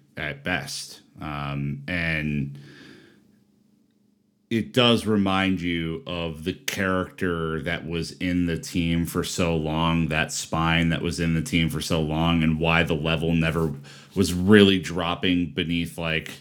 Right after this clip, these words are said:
a certain point, always challenging for trophies, even if we didn't, you know, win the league. Like, th-, there's a reason for that. Um, and it's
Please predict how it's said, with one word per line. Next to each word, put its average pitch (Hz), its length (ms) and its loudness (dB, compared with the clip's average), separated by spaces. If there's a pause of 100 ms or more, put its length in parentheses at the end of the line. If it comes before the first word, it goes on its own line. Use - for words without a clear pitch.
(880)
a 101 80 -6
certain 87 420 -6
point, 90 380 -4
always 92 280 0
challenging 87 440 0
for 87 100 -6
trophies, 85 500 -4
even 98 220 6
if 95 140 0
we 95 80 6
didn't, 85 400 0
you 90 160 -4
know, 82 100 -4
win 85 220 0
the 82 60 -2
league. 87 520 0 (880)
Like, 92 320 -4
th-, 107 180 -2
there's 113 440 2
a 135 40 4
reason 127 340 6
for - 120 -12
that. - 300 -18 (580)
Um, 80 560 -8
and 87 480 -6
it's - 460 -6